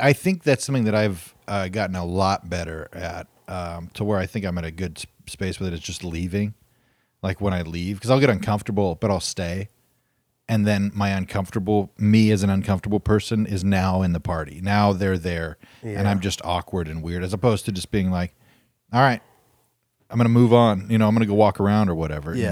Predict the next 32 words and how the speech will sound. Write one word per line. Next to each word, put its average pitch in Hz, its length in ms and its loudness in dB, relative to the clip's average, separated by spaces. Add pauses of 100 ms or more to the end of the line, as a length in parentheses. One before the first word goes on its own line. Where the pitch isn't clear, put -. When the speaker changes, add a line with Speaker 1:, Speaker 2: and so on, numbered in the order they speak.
Speaker 1:
know? 90 80 -8 (160)
Speaker 2:
I 202 160 8
don't 277 260 0
feel 180 140 4
like 151 140 4
a 139 60 0
lot 131 180 4
of 131 80 2
the, 127 80 2
like, 104 260 -2
"You're 120 100 -4
not 113 140 -4
supposed 113 220 -8
to 113 60 -8
be 101 180 -8
here," 123 160 -4
but, 123 100 -4
like, 104 180 -6
sometimes 120 380 -6
I'll 101 80 -6
be 98 140 -8
in 98 100 -10
green 95 220 -8
rooms, 92 240 -10
especially 98 360 -10
at 92 60 -10
the 92 80 -14
Comedy 92 320 -10
Store, 101 300 -8
and 90 120 -10
it's 87 160 -16
like, 90 220 -14